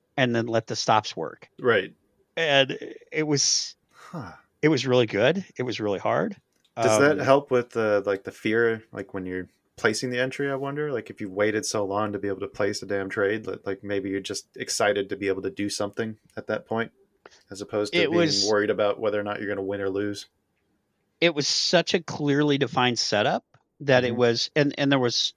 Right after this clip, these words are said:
Speaker 1: it was, there was tons of back testing that went into this setup. So there's so much back testing that went into the setup that said, "No, you enter here,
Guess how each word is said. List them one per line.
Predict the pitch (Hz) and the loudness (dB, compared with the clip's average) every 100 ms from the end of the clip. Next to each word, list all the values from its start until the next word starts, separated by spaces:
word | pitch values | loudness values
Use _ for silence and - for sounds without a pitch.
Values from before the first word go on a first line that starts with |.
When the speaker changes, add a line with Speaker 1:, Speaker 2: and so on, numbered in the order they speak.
| - | -2
Speaker 1:
it | 135 | -2
was, | 120 | -2
there | 135 | -2
was | 120 - | 0 -2
tons | - 113 143 139 | -6 0 2 2
of | 120 | 0
back | 107 101 - | 0 0 -2
testing | 104 - 101 | -8 -6 -8
that | 101 | -8
went | 90 101 | -8 -10
into | 101 - | -10 -10
this | 92 - | -8 -6
setup. | - - - _ _ _ _ _ | -4 -6 -8 _ _ _ _ _
So | - 147 | -2 2
there's | 135 - | 2 0
so | - 147 151 | 2 4 6
much | 156 - | 4 2
back | 113 113 | 0 0
testing | - 120 - | 0 -2 -4
that | 113 | -6
went | 104 101 | -4 -6
into | 98 | -6
the | 98 | -4
setup | 107 - 294 123 - | -2 2 4 4 0
that | 98 | -2
said, | - 113 | 0 0
"No, | 170 - 101 - _ _ _ | 2 2 2 -4 _ _ _
you | 120 135 | 0 2
enter | - 165 233 | 2 2 2
here, | 208 117 98 107 - | -2 -2 -2 -2 -4